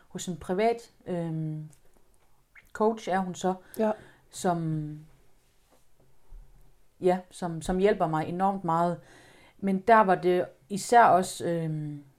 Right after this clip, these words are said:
Speaker 1: viser sig med, med den her diagnose, er, øhm, behovet for kontrol af, i, af min kæreste.
Speaker 2: Ja.
Speaker 1: Øhm,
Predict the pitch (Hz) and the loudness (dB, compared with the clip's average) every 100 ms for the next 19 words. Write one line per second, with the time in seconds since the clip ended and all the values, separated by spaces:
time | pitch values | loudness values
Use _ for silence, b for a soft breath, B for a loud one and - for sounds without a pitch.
0 | _ 180 180 233 214 170 165 156 156 156 | _ -10 -4 -4 -2 -4 -2 -2 -2 -4
1 | 151 135 - 165 175 175 170 156 - - | -6 -10 -12 -6 -4 -2 -2 -4 -8 -20
2 | - 160 156 202 233 240 196 b b b | -10 -10 -4 -2 -2 -2 -6 b b b
3 | b b b b _ 175 165 170 - _ | b b b b _ -2 0 0 -4 _
4 | _ _ 175 156 151 147 147 143 135 175 | _ _ -4 -2 -2 -4 -6 -10 -4 0
5 | 190 196 190 185 165 156 156 - 180 175 | 4 4 4 0 -6 -8 -10 -4 -4 -4
6 | 165 - - 185 - 180 180 - 214 220 | -10 -12 -10 -10 -8 -8 -6 -4 -6 -6
7 | 185 - 233 233 B B B B B B | -12 -10 -8 -8 B B B B B B
8 | B _ - 175 170 160 156 151 151 147 | B _ -14 -8 -4 -4 -4 -6 -8 -10
9 | 151 | -12